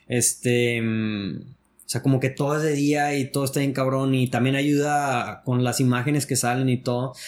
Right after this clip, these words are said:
sea, porque siento que no es fácil hacer una película de miedo que sea casi cien por ciento de día.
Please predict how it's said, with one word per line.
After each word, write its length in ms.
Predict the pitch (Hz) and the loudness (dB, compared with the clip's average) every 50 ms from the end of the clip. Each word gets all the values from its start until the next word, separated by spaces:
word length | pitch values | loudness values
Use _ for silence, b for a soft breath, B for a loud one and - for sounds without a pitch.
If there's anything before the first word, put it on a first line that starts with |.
| B B B | B B B
sea, 160 | - 147 - | -6 -4 -2
porque 220 | 156 156 135 165 - | -2 -2 0 0 2
siento 320 | - 175 175 180 214 208 | 2 2 2 2 2 0
que 100 | 208 208 | 0 0
no 120 | 185 175 180 | 2 2 2
es 100 | 175 180 | 2 0
fácil 540 | - 160 156 - 190 190 190 196 190 - _ _ _ _ | -2 -2 -2 0 0 -2 -2 -2 -6 -8 _ _ _ _
hacer 240 | - 127 - - 147 | -4 0 0 2 2
una 220 | 151 170 170 - | 2 2 2 0
película 360 | - 139 143 139 - 160 165 | 0 -2 -2 0 0 0 2
de 80 | 151 135 | 2 2
miedo 520 | 127 123 123 127 131 139 160 175 190 190 - | 4 4 4 2 2 0 -2 -4 -6 -8 -6
que 120 | - 135 123 | -4 -2 0
sea 400 | - 139 135 139 - - - _ _ _ _ _ - - _ _ _ | 0 0 -2 -2 -4 -8 -14 _ _ _ _ _ -20 -20 _ _ _
casi 260 | - 143 139 - 139 | -4 -2 -2 0 0
cien 220 | - - 147 139 | 0 0 0 0
por 120 | 131 151 127 | 0 -2 -2
ciento 420 | - 139 131 135 135 156 160 - - | 0 0 0 0 -2 -4 -6 -6 -4
de 140 | 117 117 107 | -4 -2 0
día. 280 | 107 113 104 92 92 | 2 2 0 0 -4